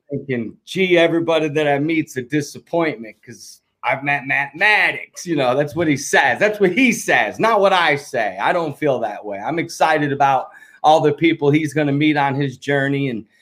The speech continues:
I want him to because you know what? Uh, one of the principles that I instilled in Caleb was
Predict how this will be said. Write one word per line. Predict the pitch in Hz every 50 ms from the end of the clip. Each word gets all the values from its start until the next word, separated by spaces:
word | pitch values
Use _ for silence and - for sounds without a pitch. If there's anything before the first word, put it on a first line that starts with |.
| _ -
I | 180 185
want | 202 226 247 277 262
him | 196 151
to | - - 147 131
because | 131 120 - 151 151
you | 175 208
know | 208 185 175
what? | 170 180 196 202 - - - _ _ _ _ _ _ _ _ _ _ _ _ _ _ _ _ _ -
Uh, | 139 151 151 151 143 139 139 135 127 120
one | 113 117 123 131 139 151 190 220 254 269 269 247
of | 226 208 196 180 156 139
the | 151 160 160 156 147 139 135 - - _ _
principles | _ - - - 220 240 233 226 - 175 156 131 131 131 127 120 123 -
that | 135 139
I | 135 131 131
instilled | 131 127 120 - - - - - 185 180 180 175
in | 160 143 160 -
Caleb | - - - 180 185 175 160 143 131 117 104
was | 120 127 127 123 120 117 117 117 113 113 - - - - -